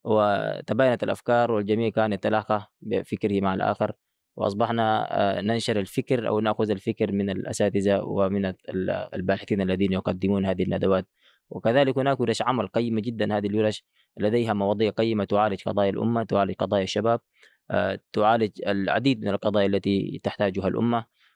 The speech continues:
والمشاركة في مثل هذه الورش تقريبًا هي عبارة عن بحوث ممكن تعاد لمراكز البحوث والدراسات. ونحن بهذا النظر نستطيع إن شاء الله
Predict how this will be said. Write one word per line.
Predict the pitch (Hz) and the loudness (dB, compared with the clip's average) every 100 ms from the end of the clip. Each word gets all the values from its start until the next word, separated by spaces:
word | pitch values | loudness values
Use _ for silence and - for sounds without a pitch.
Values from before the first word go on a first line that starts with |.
| _ | _
والمشاركة | 95 98 95 95 - 104 110 127 123 117 | 0 2 2 0 0 0 2 2 2 0
في | 113 | -4
مثل | 120 113 | -2 0
هذه | 104 | 0
الورش | 104 120 110 | 0 0 0
تقريبًا | - - 117 117 113 113 _ _ _ | -4 -4 -2 0 -2 -6 _ _ _
هي | 113 | 0
عبارة | 107 110 131 117 | 2 4 4 4
عن | 110 | 0
بحوث | 117 143 101 | 2 0 0
ممكن | 98 95 101 | -4 -2 -4
تعاد | 92 104 101 | 0 0 0
لمراكز | 104 101 98 101 98 | 0 0 2 0 -2
البحوث | 92 95 98 | -4 -2 -2
والدراسات. | 95 98 92 - 98 _ _ - _ _ | -2 -2 0 -2 -4 _ _ -20 _ _
ونحن | 98 98 98 95 107 123 131 123 123 - _ _ | 0 2 2 0 0 -2 0 0 -2 -8 _ _
بهذا | - 101 104 127 127 | -4 0 2 2 2
النظر | 120 123 131 127 120 | 2 2 2 0 -2
نستطيع | 113 - 110 135 131 - - - | -4 -4 0 2 2 -2 -10 -6
إن | |
شاء | 110 123 117 | 0 2 4
الله | 120 117 | 2 0